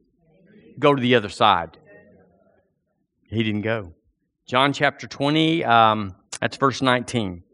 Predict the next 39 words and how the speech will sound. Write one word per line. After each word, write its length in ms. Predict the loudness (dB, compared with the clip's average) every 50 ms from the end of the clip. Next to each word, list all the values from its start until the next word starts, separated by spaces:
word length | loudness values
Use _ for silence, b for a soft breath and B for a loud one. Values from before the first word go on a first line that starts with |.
| _ _ b b b b b b b -6
I'm 80 | -4
gonna 120 | -4 -2 0
wind 320 | 0 2 2 0 0 -2
you 80 | -2 -2
up 140 | -2 -4
here 160 | -4 -4 -4 -4
just 300 | -4 -8 -10 -10 -12 -4
a 20 |
second. 400 | -2 -2 -2 0 -4 -6 -6 b b b b b b
"Then 140 | 0 2 2
the 80 | 2 0
same 300 | 0 0 2 2 4 4
day 220 | 4 4 4 4
at 100 | 2 2
evening, 440 | 2 2 2 2 2 0 0 0 0
being 200 | 2 2 2 2
the 80 | 0
first 300 | 0 2 0 0 2 2
day 120 | 2 2 2
of 60 | 2
the 80 | 0 -2
week, 400 | -2 -4 -4 -4 -6 -4 -2 0
when 140 | 2 2
the 80 | 2 2
doors 540 | 2 4 4 4 6 6 4 4 2 0 2
were 200 | 2 2 2 2
shut, 580 | 2 0 2 4 4 4 2 0 -4 -12 -20 -20 _ _ _ _ _ _ _ _ _
where 180 | 0 0 0
the 140 | 0 -2 -4
disciples 640 | -6 -8 -10 -6 -2 0 0 0 0 -2 -6 -8 -4
were 140 | -4 -2 -2
assembled 520 | -4 0 0 2 2 2 0 -2 -2 -2
for 100 | -4 -4
fear 260 | -2 2 2 4 4
of 80 | 2 0
the 60 | -4
Jews, 420 | -4 -2 0 0 0 0 -2 -6 b b b b b b b -4
came 380 | 0 2 4 4 4 2 2
Jesus." 880 | 0 -2 0 2 2 2 2 0 -2 -4 -8 -8 -10 -16 -20 -20 -20